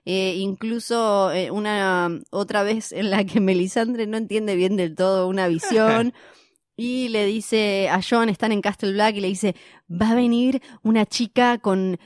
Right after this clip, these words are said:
Speaker 1: eh, un traje gris y montada en un caballo moribundo, eh, va a venir a Castle Black y es obvio que es tu hermana", porque en, en los libros se parece a Arya, no acá que, que tiene el mismo pelo de Sansa,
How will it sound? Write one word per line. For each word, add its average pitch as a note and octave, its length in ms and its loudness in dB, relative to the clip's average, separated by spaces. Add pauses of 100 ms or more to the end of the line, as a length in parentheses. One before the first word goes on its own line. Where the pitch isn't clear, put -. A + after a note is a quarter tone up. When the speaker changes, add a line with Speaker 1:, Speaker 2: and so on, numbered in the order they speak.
(120)
Speaker 1:
eh, F#3+ 180 -2
un G3+ 640 -12
traje A3 340 0
gris B3 540 0 (240)
y B3 420 -2
montada A3+ 580 2
en A3 80 0
un G#3+ 80 -2
caballo A3 360 0
moribundo, B3 840 0 (240)
eh, G3 120 -4
va G#3+ 80 2
a - 20 4
venir A3 220 0
a G#3+ 80 -4
Castle A3 300 -4
Black A#3 260 2
y A3+ 180 -2
es A#3 180 0
obvio C4 320 4
que A3+ 100 -2
es G#3 100 -6
tu F#3 100 -2
hermana", A3 480 2
porque F3+ 380 -2
en, F3 160 -2
en F3+ 100 -4
los F#3 100 -2
libros G#3+ 280 -4
se G3+ 80 -4
parece F3+ 420 -4
a E3 200 4
Arya, F3 440 2
no F3+ 300 4
acá F3 280 0
que, E3+ 200 -8
que D3+ 160 -6
tiene E3 140 0
el E3 60 0
mismo F3 220 -2
pelo D#3+ 520 0
de E3+ 120 -2
Sansa, A3 460 0